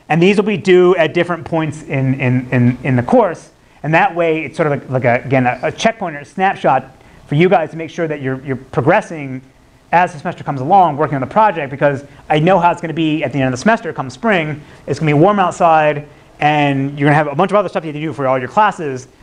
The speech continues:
and I don't want you scrambling the last two days to f-, try to, try to finish your project, 'cause it, you're not,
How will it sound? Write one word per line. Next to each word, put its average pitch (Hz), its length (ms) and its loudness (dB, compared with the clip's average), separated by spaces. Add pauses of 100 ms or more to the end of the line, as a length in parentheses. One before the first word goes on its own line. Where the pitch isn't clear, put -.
(200)
and 143 140 0
I 147 60 4
don't 165 140 2
want 165 140 -8
you 151 80 -6
scrambling 160 480 -2
the 139 40 -2
last 143 220 2
two 156 80 -4
days 139 300 2
to 131 80 -2
f-, - 120 -12
try 147 160 -2
to, 127 200 -8
try 131 160 -4
to 123 80 -6
finish 131 320 -6
your 123 80 -10
project, 180 340 0
'cause 131 100 -8
it, 143 160 -12
you're 143 140 -4
not, 131 180 0